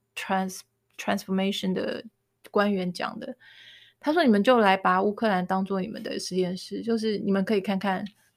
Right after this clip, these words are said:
你们的研发的武器。”这，这些，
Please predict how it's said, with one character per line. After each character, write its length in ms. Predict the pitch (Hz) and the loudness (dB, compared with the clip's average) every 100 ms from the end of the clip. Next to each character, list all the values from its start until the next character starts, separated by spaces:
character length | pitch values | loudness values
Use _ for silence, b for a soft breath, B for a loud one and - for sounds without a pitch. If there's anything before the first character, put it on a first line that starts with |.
| _ _ | _ _
你 160 | - | -2
们 120 | 185 180 | 0 2
的 260 | 190 - - _ - | 0 -2 -12 _ -4
研 160 | 196 190 | 0 2
发 160 | 208 | 4
的 100 | 208 | 4
武 120 | 180 185 | 0 -4
器。” 280 | - 208 B B B B B - - _ | -8 -10 B B B B B -12 -12 _
这， 240 | - - - _ | -8 -6 -6 _
这 120 | - | -2
些， 400 | 320 320 311 311 | 0 4 2 0